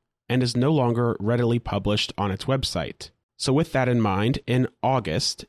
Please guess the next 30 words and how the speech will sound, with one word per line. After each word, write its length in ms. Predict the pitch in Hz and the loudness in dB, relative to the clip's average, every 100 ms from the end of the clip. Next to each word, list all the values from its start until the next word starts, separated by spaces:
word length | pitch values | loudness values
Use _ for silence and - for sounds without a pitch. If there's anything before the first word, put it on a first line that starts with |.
| - | -6
it 80 | 101 | -2
was 180 | 123 120 | -2 -2
estimated 680 | 110 - 110 92 101 113 - | -4 -2 -2 -2 -2 -2 -2
that 340 | 113 113 - | -2 -2 -2
the 80 | 117 | -2
nearly 580 | 113 117 117 120 120 117 | 0 2 2 2 2 0
one-year-old 1120 | - 104 120 156 175 113 123 131 - 113 117 117 | -2 0 2 2 0 0 2 2 2 2 2 2
release 480 | 120 104 98 113 | 2 2 0 0
of 160 | - 110 | -2 -4
Android 480 | - 117 110 107 95 | -2 -2 0 -2 -2
twelve 580 | - 101 87 78 139 - _ _ _ - | -4 -2 0 0 -2 -6 _ _ _ -2
was 180 | 117 | 0
running 300 | 117 120 120 - | 2 2 0 0
on 280 | 113 113 | 0 0
just 340 | 113 104 - - - | 0 -2 -2 -8 -8
thirteen 500 | 127 139 - - 127 | -2 -2 -2 -2 -2
percent 380 | - 113 - 117 | -2 -4 -2 -2
of 100 | 104 | -2
devices, 800 | 110 98 90 - 85 95 143 - _ _ _ _ _ _ | -2 -2 -2 -2 -2 -2 -2 -6 _ _ _ _ _ _
while 180 | - 123 | -2 0
an 100 | 127 117 | 0 -2
estimated 600 | 120 - 117 113 120 120 | -4 -2 0 0 0 -4
twenty-seven 760 | - 120 117 113 - 147 165 | -4 0 0 -2 -2 0 0
percent 480 | 156 139 - 110 110 - | 0 -2 0 -2 -2 -2
of 180 | 110 | -4
devices 640 | 110 110 95 92 - 101 98 - | -2 -2 -2 -2 -2 -2 -4 -2
were 160 | 123 | -2
running 380 | 110 104 104 104 - | 0 0 0 -2 -4
Android 460 | 95 98 101 98 95 | -4 -2 0 -2 -2
eleven. 640 | 101 110 131 123 95 - | -2 0 2 0 -4 -8